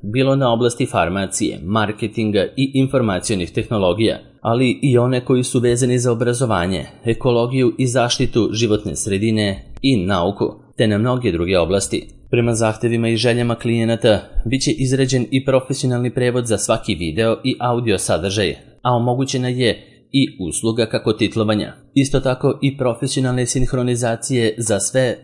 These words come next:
materijale te vrste. Pored toga što sudski tumači i prevodioci moraju da prevedu igrane filmove svih žanrova i informativne emisije, klijentima će biti omogućeni i prevodi serija i reklamnih poruka sa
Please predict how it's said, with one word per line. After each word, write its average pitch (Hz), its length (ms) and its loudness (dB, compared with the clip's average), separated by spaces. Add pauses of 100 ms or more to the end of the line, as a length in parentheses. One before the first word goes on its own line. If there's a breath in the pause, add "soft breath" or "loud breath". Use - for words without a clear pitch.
(160)
materijale 98 640 0
te 117 140 4
vrste. 85 320 0 (320)
Pored 120 200 2
toga 120 200 2
što 120 180 -2
sudski 123 380 -2
tumači 117 380 0
i 120 60 0
prevodioci 101 680 2 (140)
moraju 117 440 2
da 90 140 -2
prevedu 117 460 2
igrane 110 400 2
filmove 98 540 0
svih - 480 -4
žanrova 123 800 0
i 143 220 0
informativne 104 840 -2
emisije, 101 680 -4
klijentima 120 440 2
će 135 140 -2
biti 135 240 -2
omogućeni 127 680 -2
i 127 220 -2
prevodi 107 400 0
serija 90 500 2 (280)
i 131 220 0
reklamnih 123 460 0
poruka 90 460 2 (140)
sa - 180 -2